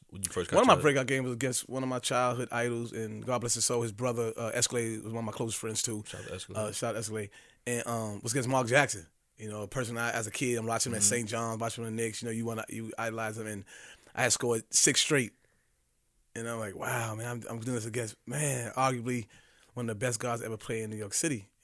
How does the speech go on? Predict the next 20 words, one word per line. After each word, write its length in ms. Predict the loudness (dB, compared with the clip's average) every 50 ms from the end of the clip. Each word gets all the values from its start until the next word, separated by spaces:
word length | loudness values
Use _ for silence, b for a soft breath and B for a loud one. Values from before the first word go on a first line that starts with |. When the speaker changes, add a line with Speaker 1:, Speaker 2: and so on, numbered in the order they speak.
| -18
Speaker 2:
And, 180 | -14 -14 -10 -8
Speaker 1:
Nice. 300 | -8 -8 -6 -8 -10 -10
Speaker 2:
and 100 | -10 -6
that 160 | -4 -4 -4 -4
was 100 | -4 -6
one 100 | -8 -8
of 60 | -8
my 80 | -10
breakout 380 | -10 -10 -10 -12 -10 -10 -12 -12
games. 320 | -10 -10 -10 -10 -10 -10 -6
And 80 | -4
then 140 | -2 -2 0 -2
in, 120 | -4 -4 -6
uh, 80 | -6 -2
one 220 | 0 0 0 2
game, 360 | 2 2 2 2 0 -2 -2
Sam 220 | -2 0 0 0 2
Cassell 240 | 2 2 2 2 2
got 180 | 0 -2 -2 0
hurt. 220 | -2 -4 -4